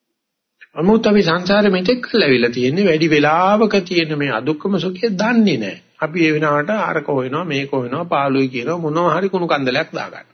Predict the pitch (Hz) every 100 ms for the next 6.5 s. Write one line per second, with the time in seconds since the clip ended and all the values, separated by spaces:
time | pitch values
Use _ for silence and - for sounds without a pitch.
0 | _ - - - - 147 147 - 147 165
1 | 139 156 147 143 139 117 127 135 135 147
2 | - _ _ _ - 196 190 147 127 104
3 | 101 107 98 101 92 98 92 104 - _
4 | _ 143 151 175 156 139 127 - 110 101
5 | 92 104 127 135 - 156 143 135 127 120
6 | 117 107 98 104